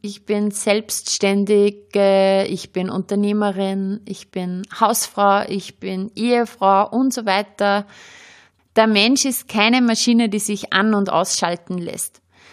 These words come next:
Und es gibt Phasen im Leben, die verlangen volle Konzentration und vollen Einsatz, auch über das normale Maß hinaus. Aber diese Phasen, die gehen vorbei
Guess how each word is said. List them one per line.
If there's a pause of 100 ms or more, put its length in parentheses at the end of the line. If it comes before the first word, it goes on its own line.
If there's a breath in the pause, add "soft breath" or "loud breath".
(140 soft breath)
Und
es
gibt
Phasen
im
Leben,
die
verlangen
volle
Konzentration
und
vollen
Einsatz, (440 loud breath)
auch
über
das
normale
Maß
hinaus. (1160 soft breath)
Aber
diese
Phasen,
die
gehen
vorbei